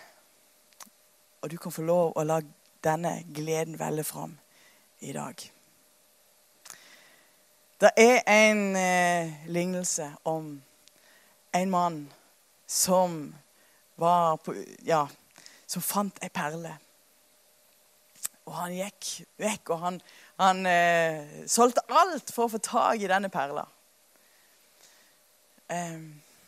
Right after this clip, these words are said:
og han kjøpte den. Og det forteller jo om at den, den perla var virkelig verdifull. Tenk å gi alt for ei perle. Så stor var denne gleden over å finne denne perla.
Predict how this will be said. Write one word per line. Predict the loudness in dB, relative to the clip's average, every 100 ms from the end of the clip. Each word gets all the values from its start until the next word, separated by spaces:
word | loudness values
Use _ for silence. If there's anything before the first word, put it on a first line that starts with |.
| -20 -16
og | -12
han | -10
kjøpte | -8 -8 -10 -4
den. | -4 -4 -10 _ _ _ _ _ _
Og | -12
det | -8 -2 0 -2 -6 -12 -18 -20 -18
forteller | 0 6 6 6
jo | 0
om | -2
at | 4
den, | 4 4 0 -12 -20 -20 -20 _ -2
den | 4 4 2
perla | -2 -4 -4 0
var | 0 0
virkelig | -2 -4 -8 -12 -8 -6
verdifull. | -6 -6 -12 -18 -20 -12
Tenk | -10 -6
å |
gi | -2 -2 2
alt | 2 2 -6 -8
for | -2 -2
ei | -2
perle. | -4 -6 -8 -10 -16 _ _ _ _ _ _ _ _ _ _ _ _ _
Så | -4 -2 0 0
stor | -2 -2 -6 -6
var | -6 -6
denne | -8 -8
gleden | -6 -6 -6 -12 -4
over | 0 2 0
å |
finne | -4 -6 -8 -10 -14 _ _ -16
denne | -16 -14 -16
perla. | -14 -14 -18